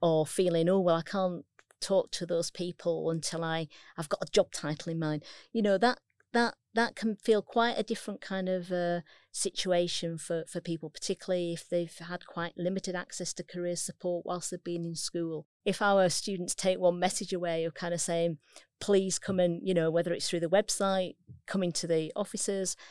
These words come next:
talking to staff when you see them in, in class, whatever, whichever the way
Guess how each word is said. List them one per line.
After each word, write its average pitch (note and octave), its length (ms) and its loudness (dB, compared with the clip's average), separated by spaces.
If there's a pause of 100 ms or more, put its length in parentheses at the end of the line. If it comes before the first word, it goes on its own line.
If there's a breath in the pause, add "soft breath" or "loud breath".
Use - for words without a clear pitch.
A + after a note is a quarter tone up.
(240 loud breath)
talking F#3+ 320 6
to - 100 -6
staff F3 380 0
when F3 140 -4
you D#3+ 60 -4
see E3+ 220 -2
them E3 160 -4
in, D#3 160 -4
in D#3 200 -2
class, - 480 -4 (400 loud breath)
whatever, E3 560 0
whichever A3+ 380 2
the A#3 100 6
way G#3 340 2